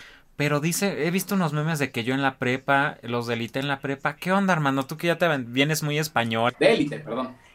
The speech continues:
Speaker 2: Eh, primero empezaron con, eh, Guzmán y Na-, Osmar y Deander. Ponían ahí como, ponían ahí como una parte de, de este famoso Esposito. Eh, está Dana Paola en torno a una muerte.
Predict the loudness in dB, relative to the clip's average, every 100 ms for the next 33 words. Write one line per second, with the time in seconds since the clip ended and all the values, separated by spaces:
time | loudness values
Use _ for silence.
0 | -12 -6 -6 -6 -10 -6 -4 -2 -4 -4
1 | 0 0 0 -2 -2 -2 -2 -4 -6 -6
2 | -6 -6 -6 -2 0 0 2 2 2 0
3 | -2 -4 -8 -8 -4 -2 2 4 2 0
4 | -12 -16 -8 -6 -4 -4 -2 -2 -2 -4
5 | -4 -2 0 0 2 0 0 0 -2 -2
6 | -4 -6 -6 -4 -4 -6 -4 -2 0 2
7 | 0 0 -4 -2 -2 0 4 4 2 -8
8 | -16 -16 -16 -12 -8 -6 -6 -6 -6 0
9 | 0 0 -6 -8 -8 0 6 6 6 2
10 | -2 -4 -4 -4 -2 -2 -4